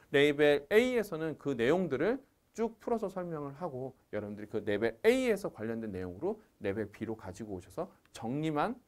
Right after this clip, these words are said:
하시면 되겠습니다. 그렇게 해서 여러분들한테 오십 강의 정도를 여러분들한테 설명을 드릴 거고요. 오십 문제에 해당되는 서브노트를 여러분들이 정리하시면 되겠습니다. 가능한 한 빠르게, 가능한 한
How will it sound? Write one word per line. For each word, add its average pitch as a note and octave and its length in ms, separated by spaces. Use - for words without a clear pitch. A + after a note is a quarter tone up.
하시면 G2+ 480
되겠습니다. F2+ 540
그렇게 F#3 220
해서 F3+ 260
여러분들한테 D3+ 720
오십 F3+ 460
강의 E3+ 300
정도를 F#2+ 560
여러분들한테 G2 480
설명을 D#3 600
드릴 E3 260
거고요. B2 460
오십 D#3+ 320
문제에 D#3+ 420
해당되는 B2+ 400
서브노트를 E3 680
여러분들이 F#2+ 440
정리하시면 A2 920
되겠습니다. F2 600
가능한 D3+ 380
한 C#3+ 220
빠르게, F#3 480
가능한 A2 340
한 G3 240